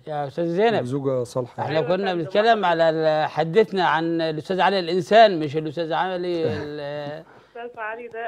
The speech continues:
Speaker 3: أجمل إنسان طبعًا.
Speaker 2: ربنا يخليك.
Speaker 3: لا، شخصية طموحة، جميلة، آه، كل الصفات الجميلة يعني.
Speaker 2: الحمد لله.
Speaker 3: هي الأخلاق الحلوة اللي عنده هي اللي وصلته للمرحلة الجميلة اللي هو فيها دي.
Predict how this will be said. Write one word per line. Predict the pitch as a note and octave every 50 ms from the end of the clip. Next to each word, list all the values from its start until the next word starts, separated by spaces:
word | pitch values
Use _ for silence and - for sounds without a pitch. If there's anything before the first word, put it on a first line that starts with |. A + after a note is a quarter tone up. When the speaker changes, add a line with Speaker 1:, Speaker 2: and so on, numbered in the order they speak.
| F#3+ A#3
Speaker 3:
أجمل | C4+ B3 B3+ B3+ B3 A#3+
إنسان | G3+ - G#3 G3+ - - B3 A3+ A3+ A3+ -
طبعًا. | G#3 G3 D#3+ D3+ D#3+ F#3+ A3 - - - C#4 C4 C4 -
Speaker 2:
ربنا | - B2 A#2+ B2 A2+ A#2 C3 B2+ B2+
يخليك. | A#2+ - - A#2+ A#2
Speaker 3:
لا، | A2+ - C3 C3+
شخصية | - - - - _ - C#4 C#4 C4+ C4+ B3 A#3 G#3+ G#3+ G#3+
طموحة، | G#3+ G3 G3 G#3 A3 A#3+ A#3+ B3 B3 A#3+ A#3 G3+ G3 G3 F#3+ F#3+ F#3
جميلة، | F#3 F#3 F3+ G3 G#3 A#3 A#3 A3+ A3+ G3+ G3+
آه، | G3 G3 G3 F#3+ F#3+ F#3 F3+ F3+ F3+ F3 F3 F3 E3+ E3 D#3+ D#3+ - - - E3+ E3+ - F3 F3+ F3+ F3+ F3+ F3 E3+ F3 F3 _ -
كل | D#4+ D#4+ D#4+ D#4+ D#4+ D4+ C4 C4 A#3+
الصفات | A3+ A3 A3 A3 _ _ - C#4+ C#4+ C#4
الجميلة | B3+ _ G#3+ G3 G#3 A3 A3 G#3+ F#3+ F#3
يعني. | E3+ D#3+ D#3 D#3 D#3 E3 - -
Speaker 2:
الحمد | - - - C3+ C3 B2+ B2
لله. | A#2 A2+ A#2+ A#2 A2 -
Speaker 3:
هي | A#3 A#3+
الأخلاق | A#3+ A#3 A3+ A3+ A3+ A#3 C#4 D4+ C4+
الحلوة | B3+ B3+ B3+ - D4+ D4 D4 C#4+ C4+
اللي | B3+ B3
عنده | B3 C4 C#4+ D4 C4+ C#4+ D4 D4 C#4+
هي | C4+ C#4 C#4
اللي | C4 B3+
وصلته | A#3 A3 - _ - A3+ B3+ B3 B3+ B3 A3 G#3+
للمرحلة | G3+ G3+ G3 G3 - A3 A3 A3
الجميلة | G#3 G#3 F#3 F#3 G3+ G#3 G3+ G3
اللي | F#3 F#3
هو | G3 G3 F#3+
فيها | F#3+ F#3+ F#3 F3
دي. | E3+ E3+